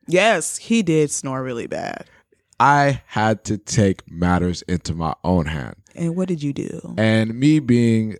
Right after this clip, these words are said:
Speaker 2: the mischievous person, and again, I reiterate this, in my youth, I was very ignorant. I don't know how most people dealt with me. I even look back and say, "How did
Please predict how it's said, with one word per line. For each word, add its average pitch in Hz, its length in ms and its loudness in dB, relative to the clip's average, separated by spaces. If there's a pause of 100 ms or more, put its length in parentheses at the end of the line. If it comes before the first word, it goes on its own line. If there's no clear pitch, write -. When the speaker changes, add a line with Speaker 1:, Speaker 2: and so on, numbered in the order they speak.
(160)
Speaker 2:
the 98 200 -2
mischievous 107 760 2
person, 98 460 -2
and 95 140 -6
again, 101 300 0
I 95 120 -2
reiterate 104 680 0
this, 62 260 -12 (340)
in 110 120 0
my 107 220 0
youth, 135 420 4 (600)
I 104 100 2
was 107 180 2
very 110 420 2
ignorant. 87 380 -8 (400)
I 123 180 4
don't 123 260 0
know 104 180 2
how 90 180 0
most 90 280 0
people 87 240 -2
dealt 92 260 2
with 98 120 2
me. 110 180 0 (100)
I 117 300 2
even 95 320 -2
look 92 180 0
back 85 240 -2
and 90 100 -4
say, 95 120 0
"How 98 220 0
did 104 140 -6